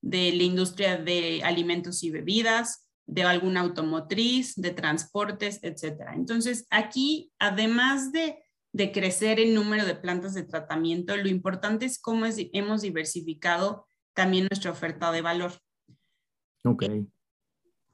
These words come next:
Speaker 1: Además de una planta de tratamiento, ahora lo podemos complementar con una planta desaladora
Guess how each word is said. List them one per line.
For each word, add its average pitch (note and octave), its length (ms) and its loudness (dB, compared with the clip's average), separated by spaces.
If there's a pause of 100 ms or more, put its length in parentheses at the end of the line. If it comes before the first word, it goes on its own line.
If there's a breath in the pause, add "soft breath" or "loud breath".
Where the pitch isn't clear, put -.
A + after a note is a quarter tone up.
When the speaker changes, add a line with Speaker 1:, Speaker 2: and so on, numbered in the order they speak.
Speaker 1:
Además C4 460 4
de D4+ 60 4
una A#3+ 180 2
planta A#3 300 0
de A3+ 80 -2
tratamiento, A3 760 0
ahora G3+ 300 4
lo G3 160 0
podemos F#3+ 400 -2
complementar F3 840 0
con F3 240 -2
una F3 260 0
planta F3 500 0
desaladora E3 760 0